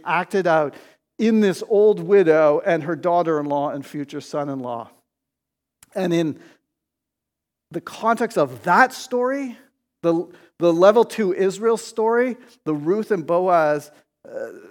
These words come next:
story takes on a completely new meaning. Because Ruth is a foreigner. And she's not just any foreigner, she is a Moabite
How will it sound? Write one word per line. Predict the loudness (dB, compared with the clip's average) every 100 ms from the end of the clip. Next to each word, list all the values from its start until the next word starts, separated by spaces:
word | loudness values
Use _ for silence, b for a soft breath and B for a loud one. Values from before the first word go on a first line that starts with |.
| -20 _ _
story | -20 -8 -2 -2
takes | -4 -8 -6
on | -8
a | -8
completely | -12 -16 -18 -8 -4 -4 -4 -6
new | -6 -6
meaning. | -6 -8 -12 _ _ _ _ _ _ _ _ _ _ _ -14
Because | -12 -2 -2 -2
Ruth | 0 4 4 4
is | -4 -6
a | -8
foreigner. | -10 -14 -8 -6 -8 -10 -16 _ _ _ _ _ _ _ _ _ _ _ _
And | -20
she's | -6 -6 0
not | 2 2
just | -2 2
any | 2 2 -2
foreigner, | -6 -4 -2 -2 -6 B B
she | -12 0 2
is | 4
a | 2
Moabite | 0 0 4 6 4 2 -2 -4